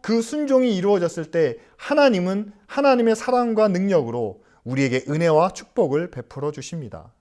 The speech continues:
이것은 조건이 아닙니다. 이것은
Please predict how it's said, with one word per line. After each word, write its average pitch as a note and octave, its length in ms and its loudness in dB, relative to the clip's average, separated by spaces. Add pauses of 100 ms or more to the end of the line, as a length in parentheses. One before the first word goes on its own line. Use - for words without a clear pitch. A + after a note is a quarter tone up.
(520)
이것은 A3 520 2 (160)
조건이 A#3 460 2
아닙니다. D#3 580 -2 (260)
이것은 A3+ 560 4